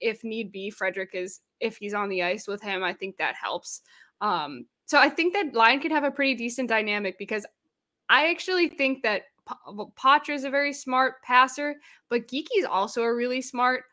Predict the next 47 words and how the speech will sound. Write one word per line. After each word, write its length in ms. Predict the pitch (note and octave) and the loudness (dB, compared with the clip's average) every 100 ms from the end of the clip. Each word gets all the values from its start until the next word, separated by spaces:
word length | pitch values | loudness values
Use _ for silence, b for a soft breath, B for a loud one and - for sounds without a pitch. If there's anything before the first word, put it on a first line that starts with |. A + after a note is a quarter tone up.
| b b - | b b -4
um, 380 | A3+ A3 A3 G#3+ - | 0 0 -2 -8 -6
just 160 | B3 | -4
hockey 300 | A3 A3 A3 | 0 0 0
player 320 | A#3 A3+ A3 G3+ | -4 0 0 0
in 160 | G#3 | -4
general. 400 | F#3+ F#3+ A3 A#3+ | -2 -2 0 0
We've 200 | A3+ A3+ | 0 -4
seen 280 | - A3 A3 | -8 -8 -6
him, 220 | A#3+ A#3 | -4 -2
like, 200 | A3+ A3 | -2 -2
go 140 | G3+ G3+ | -2 -2
to 80 | |
different 320 | G#3 G#3+ A3+ A3+ | -2 -4 -6 -6
spaces 380 | G#3+ G#3+ G#3 | -6 -6 -4
on 120 | G#3+ G#3+ | -4 -2
the 140 | G3+ | -2
ice, 240 | G3+ G#3+ | -2 -2
find 240 | - G3+ G#3 | 0 0 2
ways 220 | G#3 G3+ | 0 -2
to 80 | G#3 | -2
get 160 | G#3 | 0
open. 500 | F#3 G3+ G3+ G#3+ G#3+ - b b - | 2 0 0 -2 -4 -10 b b 0
Um, 380 | A3 G#3+ G3 G3+ | 4 4 2 0
and 140 | A#3+ A#3+ | 0 4
also 320 | B3+ B3+ D4 | 4 2 -2
some 240 | D4 C4 | 0 2
of 100 | C4 | 2
his 220 | B3 A3+ | -2 -6
passing 420 | - C4 C#4+ D#4+ E4+ | 0 2 2 2 0
has 140 | D4+ | 0
been 220 | E4 E4+ | -2 -2
creative. 580 | E4 D#4+ D#4+ D#4+ E4 D4+ | -2 -2 0 0 -2 -2
So 220 | - B3 | 0 2
I 180 | A#3 C4 | 4 4
think 260 | D#4 F#4 F#4 | 2 -2 -2
that 160 | C#4+ | -2
there 160 | C#4+ C#4+ | -2 -2
could 240 | D4+ A#3 | -4 -4
be 420 | C4 C4 C4 B3+ b b A3+ | -2 0 0 -2 b b -2
an 80 | |
interesting 460 | A#3 A#3 A#3 A#3+ A#3 | -2 0 -4 -4 -2
dynamic 500 | G3+ F#3 F#3 G3 G3+ | -2 -2 -2 -4 -4
with 220 | G#3 G3+ | -6 -4
Poitras 400 | A3+ A3 G#3+ A3 | 2 2 2 -4
and 120 | G#3+ | -4
Geekie. 460 | G#3 G#3+ A#3 A3+ A3+ _ _ _ | -8 -12 -6 -6 -6 _ _ _
Um, 380 | A3+ A3 G3 G3 | 0 2 2 -2